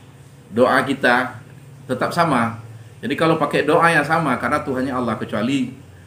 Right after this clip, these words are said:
alam lain bukan Allah punya. Jadi itulah pemirsa sekalian, saya mohon maaf, jangan ada yang tersinggung.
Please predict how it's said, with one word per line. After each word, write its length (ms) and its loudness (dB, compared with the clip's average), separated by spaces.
alam 280 6
lain 240 4
bukan 160 -2
Allah 280 0
punya. 360 -6
Jadi 320 4
itulah 200 4
pemirsa 360 2
sekalian, 680 4
saya 240 2
mohon 200 0
maaf, 360 4
jangan 320 4
ada 80 2
yang 160 4
tersinggung. 600 -2